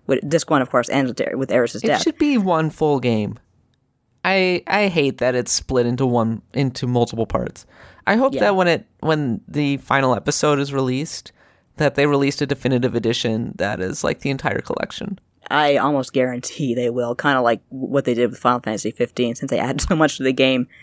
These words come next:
Speaker 1: after its launch, they just said, "Here, here's everything. Uh, this is the game we wanted to release."
Speaker 2: I mean, just, uh, okay, so I'm gonna draw a comparison. D-, I mean, there was Xenosaga, an
Speaker 1: Mm-hmm.
Speaker 2: episodic series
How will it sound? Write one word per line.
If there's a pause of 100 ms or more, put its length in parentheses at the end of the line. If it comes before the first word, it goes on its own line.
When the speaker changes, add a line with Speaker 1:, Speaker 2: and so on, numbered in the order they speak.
(240)
Speaker 1:
after
its
launch,
they
just
said,
"Here,
here's
everything. (180)
Uh,
this
is
the
game
we
wanted
to
release." (240)
Speaker 2:
I
mean, (320)
just, (180)
uh,
okay, (100)
so
I'm
gonna
draw (580)
a
comparison. (140)
D-, (220)
I
mean,
there
was
Xenosaga, (760)
an
Speaker 1:
Mm-hmm.
Speaker 2:
episodic
series